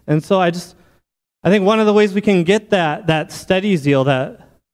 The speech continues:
that is grounded in something is just by over and over going back and looking at Jesus, opening, opening God's word and looking at Jesus. Look at him as, as he comes as a, as a humble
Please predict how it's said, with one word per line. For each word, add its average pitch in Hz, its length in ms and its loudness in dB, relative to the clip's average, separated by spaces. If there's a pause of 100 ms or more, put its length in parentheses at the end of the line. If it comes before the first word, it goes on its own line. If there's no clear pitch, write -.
(360)
that 151 300 -2
is 147 120 -2
grounded 165 560 0
in 123 160 -4
something 110 540 -8 (480)
is 139 220 -2
just 220 340 -4
by 131 420 -2
over 220 460 2
and 175 120 2
over 135 600 -2
going 170 260 0
back 147 260 -2
and 135 160 0
looking 139 460 -2 (640)
at 131 220 -2
Jesus, 135 460 -4
opening, 180 720 -2 (800)
opening 185 400 0
God's 156 240 0
word 139 160 0
and 135 160 0
looking 160 460 0
at 143 240 -4
Jesus. 127 400 -6
Look 220 280 0
at 196 200 0
him 147 480 0 (260)
as, 143 240 -2
as 143 280 -4
he 156 120 -6
comes 165 400 -2
as 135 160 -4
a, 127 160 -4 (400)
as 139 120 -2
a 147 80 0
humble 151 580 0